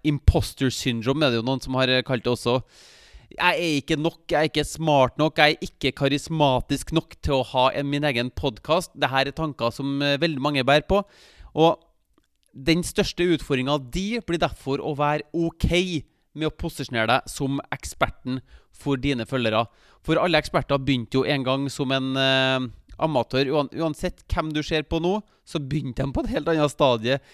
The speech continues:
enn de er nå. For det finnes folk der ute som trenger å høre det du har å si. De venter på at du skal finne stemmen din, sånn at du kan hjelpe dem med å skape en endring i livet sitt. Og det er ikke sånn at du må være sertifisert for å,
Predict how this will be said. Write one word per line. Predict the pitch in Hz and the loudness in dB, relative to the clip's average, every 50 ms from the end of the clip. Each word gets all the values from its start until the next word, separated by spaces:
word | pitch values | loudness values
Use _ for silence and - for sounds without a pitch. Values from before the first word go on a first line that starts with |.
| - _ | -20 _
enn | - 139 | -8 -2
de | 139 139 | 0 0
er | 131 131 127 123 | 2 2 0 0
nå. | 120 123 131 139 - _ - - _ _ _ _ _ _ _ | 0 -2 -2 -4 -6 _ -20 -20 _ _ _ _ _ _ _
For | - 175 | 2 2
det | 175 | 2
finnes | - 170 175 180 - - | 4 2 0 0 -4 -4
folk | - - 175 175 170 - _ _ _ _ _ - | -2 0 0 0 -2 -6 _ _ _ _ _ -18
der | 165 156 143 131 123 185 165 160 180 165 | -16 -14 -12 -6 2 2 6 6 6 4
ute | 170 170 175 - - - | 4 0 -2 -4 -8 -16
som | - - 170 165 | -12 -8 -8 -8
trenger | - - - 165 165 170 175 175 - | -6 -6 -2 0 0 0 0 -4 -4
å | - 160 127 | -4 -4 -2
høre | 127 143 147 151 156 160 151 - | 2 2 4 4 4 2 0 -4
det | - 131 151 147 131 | -6 -2 -2 -2 0
du | 131 143 143 | 0 0 2
har | 143 147 143 | 4 4 4
å | 139 131 | 2 2
si. | - - 139 135 151 143 - - _ - | 0 0 0 0 0 -2 -6 -16 _ -2
De | 160 160 160 | -2 0 0
venter | 139 170 175 170 - - | 2 0 0 0 -2 -6
på | 120 - 147 | -4 -2 -2
at | 143 127 131 123 | -2 -2 -6 -6
du | 120 156 170 190 220 | -4 -2 -2 -2 -4
skal | - - 208 202 | -4 -2 -2 -2
finne | - - 185 185 196 | -2 -2 -10 -10 -8
stemmen | - - 208 190 175 147 139 | -2 -2 -2 0 0 -2 0
din, | 143 175 202 208 - _ _ - _ _ _ | 0 0 -2 -2 -8 _ _ -20 _ _ _
sånn | - - - 156 | -18 -8 -2 0
at | 156 151 - | 0 0 0
du | 147 151 | -2 -2
kan | - 175 165 | 0 0 -2
hjelpe | 165 165 156 143 127 117 - _ - | 0 2 2 2 2 2 0 _ 2
dem | 135 143 160 170 156 - | 2 2 2 0 -8 -10
med | - 147 147 | -8 -6 -6
å | 147 | -6
skape | - - - - 143 143 147 - - 147 | -6 -8 -4 2 4 4 4 2 0 -4
en | 147 - _ _ - | -4 -6 _ _ -4
endring | 170 170 165 165 151 120 120 127 131 143 - - | -2 0 0 0 -2 -2 -2 -2 -2 -4 -6 -6
i | - 156 | -6 -4
livet | 151 147 139 120 107 113 - | 0 2 0 2 0 -2 -4
sitt. | - 135 143 - - - _ _ _ - _ _ | -2 -4 -4 -4 -8 -20 _ _ _ -20 _ _
Og | - 143 156 143 | -4 -2 0 0
det | 143 | 0
er | 135 | -2
ikke | - - | -2 -4
sånn | 165 160 | -4 -4
at | 165 165 | -4 -2
du | |
må | 156 151 143 | -4 -2 0
være | 147 143 139 | 0 -2 -2
sertifisert | - - - 202 185 - - - - - 120 107 - - 131 120 - - - 135 131 147 165 160 - - | -4 -10 -10 -10 -12 -12 -14 -18 -14 -12 -12 -12 -10 -10 -10 -10 -10 -8 -2 0 0 0 0 -2 -6 -12
for | - 165 165 | -8 -6 -2
å, | 160 156 156 156 156 | 0 0 0 0 -2